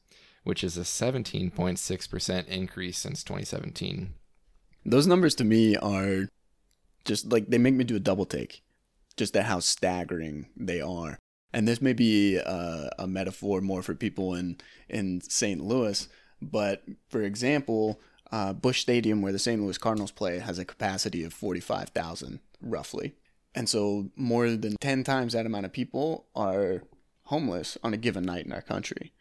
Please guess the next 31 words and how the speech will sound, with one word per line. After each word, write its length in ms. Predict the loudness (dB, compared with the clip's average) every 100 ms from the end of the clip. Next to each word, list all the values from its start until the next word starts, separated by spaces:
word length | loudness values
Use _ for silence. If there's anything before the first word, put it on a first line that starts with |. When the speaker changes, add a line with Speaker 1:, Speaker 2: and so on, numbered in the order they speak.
| _ _ _ -2
Speaker 2:
Well 300 | 8 10 10
over 220 | 8 6
two 260 | 2 0 0
times 360 | 2 2 2
the 80 | 0
capacity 540 | 0 2 2 0 -4 -6
of 140 | -4
this 200 | -4 -4
huge 340 | -2 0 0
baseball 400 | 2 2 2 -4
stadium 480 | -2 -2 -2 -2 -4 -10 _ _ _ -4
experience 480 | -2 0 2 2
chronic 520 | -2 -2 0 0 -2 -6
homelessness. 640 | -10 -8 -10 -12 -14 -16 _ _ _ _ _ _ -8
I 80 |
think 220 | -2 0 2
this 120 | 0
is 80 | 0
a 40 |
good 160 | 0 0
time 180 | 0
for 140 | 0 2
you 260 | 4 4
to 160 | 4 0
kinda 220 | 2 2
explain 400 | 0 2 4 4
to 180 | 6 6
me 360 | 6 6 8 6
and 100 | 6
the 80 | 6
listeners 480 | 6 6 2 0